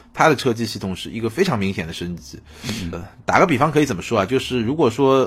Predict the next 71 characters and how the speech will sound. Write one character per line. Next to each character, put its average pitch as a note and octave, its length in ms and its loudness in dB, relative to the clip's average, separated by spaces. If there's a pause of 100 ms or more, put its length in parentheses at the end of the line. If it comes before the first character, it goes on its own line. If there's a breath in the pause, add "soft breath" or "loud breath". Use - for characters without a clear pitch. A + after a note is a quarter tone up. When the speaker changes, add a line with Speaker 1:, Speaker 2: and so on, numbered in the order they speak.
Speaker 1:
辉 E3 200 0
昂 G2+ 260 0
是 A#2 220 -8
iPhone B2 480 0
五， F2+ 400 -4 (360 loud breath)
那 B2 100 -4
这 C3+ 120 -2
个 C3 60 2
途 B2 120 -2
观 B2+ 200 0
L B2 240 2
基 A#2+ 160 -6
本 A2+ 100 0
上 G2 100 -2
就 G#2 140 -6
是 - 120 -8
iPhone G#2+ 480 0
六 B2+ 220 2
或 G#2 160 -4
者 F2+ 100 -2
iPhone A2+ 340 0
六 B2+ 140 2
S F#2+ 380 -4
这 F2 120 -10
个 E2 80 -10
水 D2 160 -10
平， - 160 -16 (100)
但 C3+ 160 0
没 A#2+ 80 0
有 C3+ 140 2
到 A2 420 6
iPhone A#2+ 300 2
七 - 200 -6
这 C3+ 140 -2
个 G2 80 2
level， F2+ 300 0
但 B2 120 -2
是 B2 220 -4 (240 loud breath)
也 G2 160 0
是 C#3+ 180 -4
一 B2+ 100 0
个 A2 520 2
非 D3+ 140 -2
常 C#3+ 120 0
好 - 200 -6
用， G2 180 -4
就 A#2 120 -4
反 F2+ 220 -4
应 A#2 180 -4
快 B2+ 200 0
很 G2+ 200 -4
多， F#2+ 200 -2
然 F#2 140 -4
后 G#2 180 -2 (220 loud breath)
整 F2 180 -8
个 A2 140 0
人 G2 120 -4
性 A#2+ 140 -8
化 A2 100 0
体 - 220 -8
验 G2 100 -2
好 F#2+ 160 -2
很 F#2 200 -4
多 F#2 160 -4
的 F2+ 260 -4 (340 soft breath)
这 A#2 120 -4
么 G2 100 -4
一 F2+ 60 -4
个 F#2+ 80 -2
系 - 180 -8
统。 - 180 -16